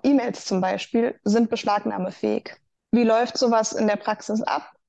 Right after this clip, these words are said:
Regelmäßig ist der Ablauf so, dass die Ermittlungsbehörden, wenn sie Daten sichern wollen, den kompletten Datenträger mitnehmen, also zum Beispiel den Laptop oder U-S-B-Stick,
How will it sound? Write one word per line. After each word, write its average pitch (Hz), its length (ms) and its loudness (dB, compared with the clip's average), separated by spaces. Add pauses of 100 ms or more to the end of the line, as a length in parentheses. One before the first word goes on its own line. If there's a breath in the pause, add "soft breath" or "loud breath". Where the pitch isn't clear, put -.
Regelmäßig 254 880 2
ist - 260 -4
der 208 180 0
Ablauf - 360 -2
so, 269 220 2
dass 247 240 -2
die 220 340 2
Ermittlungsbehörden, 220 1120 0 (240)
wenn 208 240 0
sie 202 400 2
Daten 208 320 0
sichern 220 380 0
wollen, 208 400 0
den 208 320 -2
kompletten 202 480 0
Datenträger 262 640 0
mitnehmen, 277 640 0 (200)
also 214 320 0
zum 208 220 -2
Beispiel 202 380 0
den 185 340 0
Laptop 220 440 -2
oder 196 260 2
U-S-B-Stick, 214 840 -2